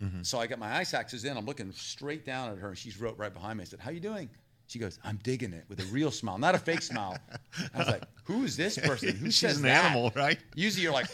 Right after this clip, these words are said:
Speaker 2: you, there's a
Speaker 1: First,
Speaker 2: guy.
Speaker 1: first date, you
Speaker 2: Yeah.
Speaker 1: <laughs> life-threatening
Speaker 2: Yeah, and she's
Speaker 1: situation.
Speaker 2: like, usually a guy would say, "I'm okay, keep going." But,
Speaker 1: Yeah.
Speaker 2: you know, she's like, "Oh, relax." Like, man. I mean, we both skydive, and she likes it.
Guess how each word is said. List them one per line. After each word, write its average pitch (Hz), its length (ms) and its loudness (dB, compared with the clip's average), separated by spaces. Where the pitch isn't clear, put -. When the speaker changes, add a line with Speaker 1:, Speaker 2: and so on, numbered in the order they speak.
Speaker 2:
you, 160 140 0
there's 160 400 -4
a 143 60 -2
Speaker 1:
First, 202 160 10
Speaker 2:
guy. 135 180 10
Speaker 1:
first 180 300 4
date, 156 300 6
you 135 100 4
Speaker 2:
Yeah. 107 200 6
Speaker 1:
<laughs> - 120 -16
life-threatening 151 680 6
Speaker 2:
Yeah, 147 160 8
and 131 80 8
she's 156 120 6
Speaker 1:
situation. 147 340 6
Speaker 2:
like, 151 100 -2
usually 135 600 0
a 104 60 -2
guy 120 260 4
would 101 160 -2
say, 95 260 -6
"I'm 104 140 2
okay, 92 380 4
keep 220 160 0
going." 127 340 0
But, 143 120 0
Speaker 1:
Yeah. - 80 -12
Speaker 2:
you 143 80 -2
know, 120 260 0
she's 147 180 -8
like, 110 180 -4
"Oh, 208 300 -4
relax." 104 460 -4
Like, 62 160 -18
man. 101 240 -16
I 117 40 -6
mean, 117 260 -4
we 131 120 -4
both 123 260 -4
skydive, 107 560 -2
and 95 100 -12
she 131 160 -10
likes 107 340 -2
it. 69 120 -12